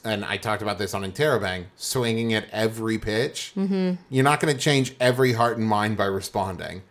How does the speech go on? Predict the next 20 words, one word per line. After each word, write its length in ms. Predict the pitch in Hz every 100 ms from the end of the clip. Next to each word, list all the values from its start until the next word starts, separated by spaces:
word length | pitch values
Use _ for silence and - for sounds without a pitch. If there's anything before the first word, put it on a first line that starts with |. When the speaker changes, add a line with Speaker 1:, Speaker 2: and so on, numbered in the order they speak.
| -
Speaker 1:
The 80 | 107
question 360 | 123 117 127
is 120 | 117 113
finding 460 | - 120 117 113
the 60 | 110
hearts 280 | - 113 113
and 140 | 107
minds 360 | 104 107 104 101
that 120 | 101
are 140 | 95 -
open 460 | 156 196 - 110 101
to 160 | 104
change 640 | 98 92 87 87 90 98 - _ _ _ _ 113
and 180 | 107 95
taking 460 | 120 107 110 101
the 80 | 98
opportunities 600 | 95 101 101 107 101 95
when 160 | 98 90
they're 160 | 90
there 500 | 87 95 101 127 135